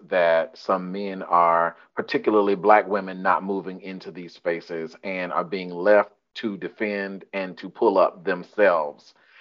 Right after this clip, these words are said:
And so I think that speaking to the folks out there who are decision makers, you need to expand your pool and your reach when you're looking to pull folks up in the middle, because the faces are looking the same a lot as we get towards the top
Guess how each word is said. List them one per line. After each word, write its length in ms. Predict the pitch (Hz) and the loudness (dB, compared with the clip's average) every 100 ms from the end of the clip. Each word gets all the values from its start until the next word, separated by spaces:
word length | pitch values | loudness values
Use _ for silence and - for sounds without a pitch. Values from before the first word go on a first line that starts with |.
| - 196 | -6 -2
And 160 | 190 | -2
so 240 | - 190 185 | 2 4 6
I 140 | 202 | 6
think 440 | 202 110 98 90 87 | 4 0 -4 -2 6
that 300 | 107 107 - | 8 8 2
speaking 380 | - 120 113 104 | -8 -8 -6 -8
to 100 | 110 | -8
the 80 | - | -2
folks 300 | 107 92 - | 2 0 4
out 220 | 92 85 | 4 4
there 220 | 90 90 87 | 2 0 0
who 180 | 123 | 2
are 140 | 98 85 | 2 2
decision 560 | 85 - 127 110 92 | -2 0 0 0 -6
makers, 720 | 90 90 90 87 87 87 - _ _ _ _ _ 180 | -6 -8 -4 -2 -2 -4 -10 _ _ _ _ _ -12
you 220 | - 143 | -2 0
need 220 | 147 123 | 2 4
to 120 | 104 | 6
expand 680 | 98 - - 110 104 101 92 | 4 2 -2 0 0 -4 -2
your 80 | 92 | -2
pool 600 | - - 135 127 117 104 | -2 0 2 2 2 2
and 160 | 95 95 | -2 -2
your 220 | 90 90 | 2 2
reach 640 | 98 143 117 - - - _ _ | 4 2 2 -4 -14 -18 _ _
when 140 | 101 101 | -6 -2
you're 160 | 95 | 0
looking 580 | 95 113 156 - 110 101 | 2 6 6 4 -2 -2
to 100 | 107 | -6
pull 320 | - 120 107 | 0 2 2
folks 320 | - 90 85 - | 2 0 -2 4
up 340 | 143 139 - - | 8 8 6 -2
in 180 | 107 98 | -6 -6
the 80 | 95 | -4
middle, 320 | 98 92 90 | 0 0 0
because 520 | 90 - 95 90 87 | -4 0 2 2 0
the 80 | - | -6
faces 480 | - 120 135 135 104 | 2 2 4 2 2
are 120 | 92 | 2
looking 440 | 92 110 113 101 92 | 4 2 0 -10 -8
the 80 | |
same 640 | 90 123 139 110 98 95 95 _ _ _ - | 0 2 2 0 -4 -10 -16 _ _ _ 2
a 60 | 98 | 6
lot 400 | 101 110 90 - | 8 10 8 6
as 240 | 101 95 | 4 4
we 120 | 95 92 | 0 -2
get 260 | 104 - | 0 0
towards 340 | - 110 98 87 | 2 4 4 0
the 80 | |
top 400 | 90 175 190 - | 2 6 6 4